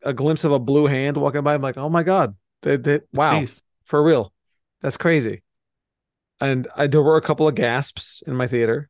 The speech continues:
Speaker 1: I mean, my theater was very sparsely populated, but I mean, I was seeing
Speaker 2: Yeah.
Speaker 1: it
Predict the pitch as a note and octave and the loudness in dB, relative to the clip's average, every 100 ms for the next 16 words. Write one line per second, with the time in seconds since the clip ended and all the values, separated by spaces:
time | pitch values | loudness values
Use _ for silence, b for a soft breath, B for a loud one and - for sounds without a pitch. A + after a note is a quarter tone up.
0 | _ _ C3 C#3 C3+ D#3 D#3 C3+ A2 - | _ _ -4 -2 0 2 2 2 -2 -8
1 | - - A#2+ - A#2+ A2+ A2+ G2 A2 A2 | -6 0 0 0 -2 -2 -4 -4 -2 -2
2 | B2+ C#3 - B2 - _ _ _ _ _ | -2 -4 -2 -2 -4 _ _ _ _ _
3 | _ _ _ _ _ _ C3+ C3+ C#3 G#3+ | _ _ _ _ _ _ -6 -4 0 2
4 | - E3+ C#3+ - | 4 4 4 -2